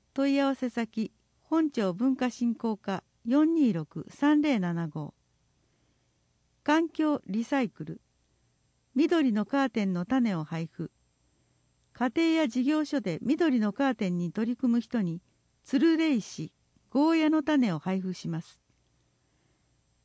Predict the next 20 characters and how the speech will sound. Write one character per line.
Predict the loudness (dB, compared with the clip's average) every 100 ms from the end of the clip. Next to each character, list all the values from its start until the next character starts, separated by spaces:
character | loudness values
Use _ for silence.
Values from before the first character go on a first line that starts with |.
| _ _
四 | -2 2
月 | 2 0 -6 -4
一 | -2
日 | -4 -6
か | -6 -6
ら、 | -8 _ _ _ _ _ _
環 | 0 2 2
境 | 2 0
学 | 0 -4
習 | -4 -4
セ | -2 -4
ン | -4
タ | -8
ー、 | -12 -12 _ _ _ _ _ _ _
本 | 0 2 2
庁 | 2 -2 0
環 | 0 2
境 | 2 0
政 | -2 0 -2
策 | -2 -6